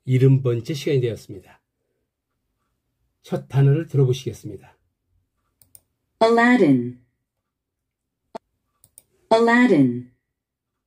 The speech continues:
Speaker 2: Aladdin.
Speaker 1: 우리 한국인들은 이 단어를 알라딘이라고 하죠. 알라딘 램프.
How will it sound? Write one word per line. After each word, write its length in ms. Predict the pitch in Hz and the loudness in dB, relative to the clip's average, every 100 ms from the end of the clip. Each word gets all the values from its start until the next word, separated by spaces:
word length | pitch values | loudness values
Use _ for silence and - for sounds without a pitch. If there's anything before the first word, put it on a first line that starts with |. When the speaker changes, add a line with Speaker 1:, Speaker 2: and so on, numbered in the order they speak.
| _ _ _ _ _ 226 | _ _ _ _ _ -2
Speaker 2:
Aladdin. 760 | 233 233 247 196 139 120 123 _ _ _ _ _ | 2 2 4 4 2 0 -8 _ _ _ _ _
Speaker 1:
우리 160 | 151 151 | -6 -4
한국인들은 720 | 175 190 180 170 143 139 139 | 0 0 2 0 2 2 0
이 80 | 127 | -2
단어를 400 | 120 120 123 131 | -4 -4 -4 -6
알라딘이라고 1000 | - 120 135 165 165 156 131 123 135 120 | -6 0 2 2 2 2 2 2 -2 -4
하죠. 200 | 120 156 | -4 -6
알라딘 440 | 127 131 131 123 | -2 0 0 -2
램프. 480 | 113 107 - - 92 | -4 -8 -12 -18 -20